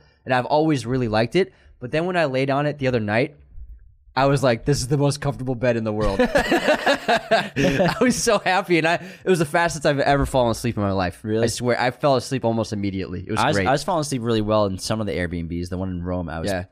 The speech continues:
Speaker 2: I passed out in
Speaker 1: From
Speaker 2: twice.
Speaker 1: exhaustion.
Speaker 2: Yeah.
Speaker 1: 'Cause the beds were never very comfortable,
Speaker 2: The one
Speaker 1: but
Speaker 2: in Ro-,
Speaker 1: I don't,
Speaker 2: the
Speaker 1: I'm
Speaker 2: one I had in Rome was actually comfortable.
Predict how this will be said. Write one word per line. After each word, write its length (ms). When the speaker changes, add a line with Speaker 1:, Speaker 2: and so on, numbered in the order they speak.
Speaker 2:
I 40
passed 380
out 100
in 120
Speaker 1:
From 240
Speaker 2:
twice. 100
Speaker 1:
exhaustion. 540
Speaker 2:
Yeah. 280
Speaker 1:
'Cause 180
the 80
beds 300
were 120
never 260
very 320
comfortable, 400
Speaker 2:
The 40
one 100
Speaker 1:
but 80
Speaker 2:
in 60
Ro-, 60
Speaker 1:
I 40
don't, 100
Speaker 2:
the 80
Speaker 1:
I'm 100
Speaker 2:
one 100
I 60
had 160
in 60
Rome 160
was 100
actually 240
comfortable. 400